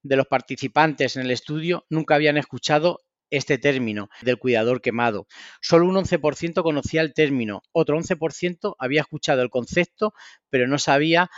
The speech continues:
a qué se refería con exactitud. Y, por último, el veintidós por ciento no había profundizado en él, aunque, eh, sabían que está relacionado con el desgaste físico y psicológico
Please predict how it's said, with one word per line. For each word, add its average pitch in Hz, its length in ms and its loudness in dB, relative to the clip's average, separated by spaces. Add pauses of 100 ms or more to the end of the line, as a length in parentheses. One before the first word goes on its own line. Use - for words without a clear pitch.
(120)
a 127 120 -6
qué - 80 -4
se 160 120 -2
refería 143 460 0
con 117 140 -4
exactitud. 117 580 -4 (420)
Y, 196 300 2
por 127 160 2
último, 165 300 0
el 156 60 4
veintidós 131 280 -2
por 147 180 -4
ciento 160 600 -4
no 143 280 2
había 147 280 4
profundizado 143 880 0 (140)
en 127 220 -2
él, 120 280 0 (380)
aunque, 160 640 2
eh, 147 320 4
sabían 143 560 4
que 139 460 4
está 139 240 4
relacionado 143 760 2
con 135 220 0
el 120 120 -2
desgaste 117 380 -2
físico 151 440 -2
y 143 40 2
psicológico 123 680 -4